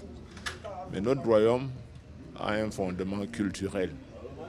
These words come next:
fondement traditionnel, parce que nous devons maintenir notre culture, nous devons préserver notre culture. Et à ce titre, j'y apporte ma grande contribution.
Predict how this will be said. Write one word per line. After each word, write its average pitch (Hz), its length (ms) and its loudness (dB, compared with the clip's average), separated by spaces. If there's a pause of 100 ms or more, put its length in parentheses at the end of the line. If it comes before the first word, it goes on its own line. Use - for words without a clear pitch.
(1120)
fondement 107 460 2
traditionnel, 95 720 2
parce 90 220 0
que 113 80 -4
nous 107 160 0
devons 104 260 2
maintenir 107 720 2
notre 107 260 2
culture, 90 460 -4
nous 101 100 0
devons 104 240 4
préserver 104 640 4
notre 104 240 0
culture. 85 500 -4 (580)
Et 92 80 -2
à 90 120 2
ce - 160 6
titre, - 480 0 (920)
j'y 120 300 2
apporte 113 400 6
ma 92 120 2
grande 113 360 0
contribution. 90 760 -2